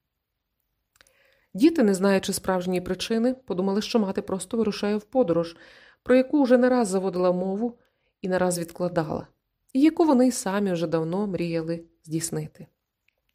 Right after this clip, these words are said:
Доктор Урбіно зумів знайти вихід такий із скрутного становища,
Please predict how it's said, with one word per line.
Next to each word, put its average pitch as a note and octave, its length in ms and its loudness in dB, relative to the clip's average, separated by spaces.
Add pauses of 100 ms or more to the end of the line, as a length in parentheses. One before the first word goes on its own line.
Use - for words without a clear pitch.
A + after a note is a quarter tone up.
(1500)
Доктор F3 340 2
Урбіно F3 440 0
зумів F3+ 320 -2
знайти G3 380 0
вихід E3 460 -4 (260)
такий E3 380 -4
із C#4+ 180 -4
скрутного A3+ 460 -4
становища, E3 640 -4